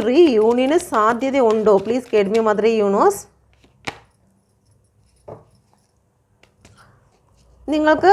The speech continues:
ഈ ഒരു സമയം, ആ, റീയൂണിയന് കുറച്ച് വെയിറ്റിംഗ് ആണ്, നിങ്ങൾ വെയിറ്റ് ചെയ്യേണ്ടതായിട്ടുണ്ട്.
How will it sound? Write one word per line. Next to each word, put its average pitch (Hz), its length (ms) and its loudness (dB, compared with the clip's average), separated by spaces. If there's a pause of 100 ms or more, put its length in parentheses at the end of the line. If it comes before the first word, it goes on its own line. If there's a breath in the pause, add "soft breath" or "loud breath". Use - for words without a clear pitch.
(140)
ഈ 214 120 -4 (140)
ഒരു 320 100 0 (120)
സമയം, 277 400 2 (200)
ആ, 247 100 -2 (280)
റീയൂണിയന് 262 580 0 (100)
കുറച്ച് 254 360 0
വെയിറ്റിംഗ് 240 600 2
ആണ്, 294 260 0
നിങ്ങൾ 240 200 0
വെയിറ്റ് 233 340 0
ചെയ്യേണ്ടതായിട്ടുണ്ട്. 233 880 0